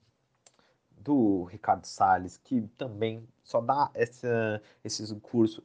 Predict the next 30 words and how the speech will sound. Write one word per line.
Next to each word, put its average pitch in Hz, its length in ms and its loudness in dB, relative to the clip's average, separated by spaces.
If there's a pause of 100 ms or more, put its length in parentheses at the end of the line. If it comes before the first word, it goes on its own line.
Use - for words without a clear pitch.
incoerente 113 580 -4
dessa 101 220 -12
sociedade, - 760 -10 (440)
né? 98 360 -4
E 101 120 -8
vou, 107 280 0 (320)
de 123 160 -4
novo, 90 400 -6 (340)
Braga 139 360 8
Neto, 101 520 -8 (920)
o 95 60 -14
chefe - 360 4
da 127 120 2
defesa, 101 600 -2
que, 92 200 -16 (360)
eh, 98 280 0 (280)
tem 110 300 -6 (300)
o, 110 80 -10 (420)
ele 110 200 2
gere 110 500 4
os 92 140 -6
três 113 280 0
poderes, 101 540 0
né, 101 220 -4 (100)
do, 92 480 -2 (420)
do 107 140 0
exército 98 480 4
brasileiro, 95 420 -4
marinha, 95 440 -4
exército 90 500 6